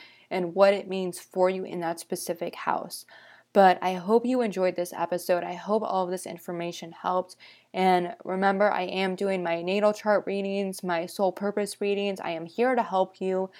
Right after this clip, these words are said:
and be the teacher, be the support that you need in a time where we are being just drilled to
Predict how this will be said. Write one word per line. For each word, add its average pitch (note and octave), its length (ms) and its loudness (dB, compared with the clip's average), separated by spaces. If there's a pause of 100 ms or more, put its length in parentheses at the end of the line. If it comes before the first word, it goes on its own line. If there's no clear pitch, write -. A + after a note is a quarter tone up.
(240)
and E3+ 440 0
be B3 220 2
the A#3+ 100 4
teacher, F3 840 -2
be A3+ 160 2
the B3+ 100 0
support F#3+ 540 0
that - 160 -8
you G3 140 -2
need F3+ 280 -2
in E3 140 -8
a E3 100 -4
time A3 500 2 (420)
where F#3 200 8
we G#3+ 300 4
are F#3+ 260 4
being F#3 720 -2
just F3 460 -2
drilled G#3+ 500 8
to F3 400 -2